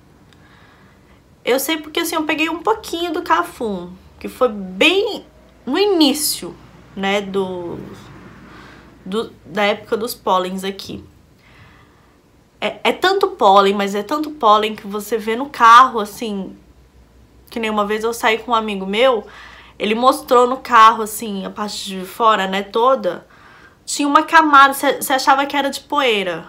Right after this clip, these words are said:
né? Eu falava, "Ah, tá sujo de poeira." Mas não, era pólen, era tanto pólen. Então, como é que usa isso aqui? Isso aqui, cê pega, né, e, e só joga assim, ó, borrifa assim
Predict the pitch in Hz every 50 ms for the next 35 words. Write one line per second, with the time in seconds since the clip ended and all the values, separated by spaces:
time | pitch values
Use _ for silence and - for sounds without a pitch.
0 | - - - 185 185 185 190 190 - - 214 202 208 226 262 277 277 - - -
1 | - - 214 214 220 - - 226 214 214 - - - 359 339 294 285 262 240 226
2 | - - - - - - - 208 196 214 214 226 208 208 202 196 185 185 190 208
3 | 180 - - - 208 202 196 190 185 180 175 175 180 185 202 196 - 247 262 285
4 | 339 - - - 190 185 196 220 220 190 185 190 - - - - - - - -
5 | - - - - - - - - 302 330 349 - - 320 330 339 339 - 339 320
6 | 311 330 320 - 359 349 - - 240 226 226 - 269 262 262 - - 311 339 381
7 | 392 339 302 - - - 254 247 - - 240 220 214 220 233 254 294 311 320 320
8 | 302 269 247 240 254 269 294 311 - - - - _ _ _ _ _ _ _ _
9 | _ _ _ _ _ - - - 233 247 254 - - - _ _ _ - 247 247
10 | - - 320 311 311 320 311 311 339 339 339 - - 320 285 226 190 180 175 175
11 | 185 196 214 233 226 262 262 262 - 277 277 - - 294 277 285 302 320 392 453
12 | 466